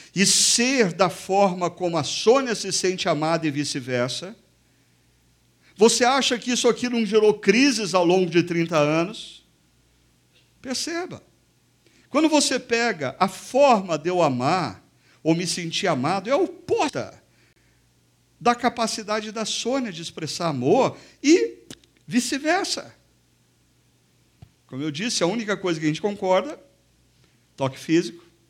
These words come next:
para os mais novos presentes, isso aqui também significa sexo. Três filhos na relação. Hã? Pelo menos em alguma coisa a gente concorda.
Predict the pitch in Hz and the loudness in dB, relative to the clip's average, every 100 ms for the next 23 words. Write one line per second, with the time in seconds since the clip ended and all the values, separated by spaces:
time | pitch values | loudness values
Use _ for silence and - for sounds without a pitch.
0 | _ _ _ _ - 131 135 143 123 139 | _ _ _ _ -10 -8 -6 -8 -6 -6
1 | 131 - 151 147 139 151 165 160 - 139 | -6 -8 -8 -6 -4 -6 -8 -12 -12 -14
2 | 139 139 131 135 147 143 139 135 139 180 | -12 -8 -8 -8 -8 -10 -8 -12 -12 -16
3 | _ _ - - 208 - - - _ _ | _ _ -18 -14 -14 -14 -16 -18 _ _
4 | _ _ _ _ _ - 120 170 - 147 | _ _ _ _ _ -2 0 0 -2 -2
5 | 151 165 175 185 208 - 269 330 - _ | -2 -2 -4 -4 -4 -8 -10 -12 -16 _
6 | _ _ _ _ - - - - 110 - | _ _ _ _ -20 -20 -20 -8 -4 -4
7 | 392 - - - - _ _ _ _ _ | -4 -16 -20 -20 -20 _ _ _ _ _
8 | _ _ _ _ _ 160 202 185 196 220 | _ _ _ _ _ 4 4 2 0 0
9 | 240 208 226 247 226 196 220 226 277 285 | -2 -2 0 0 2 2 2 0 0 0
10 | 277 294 220 98 | 0 0 -2 -10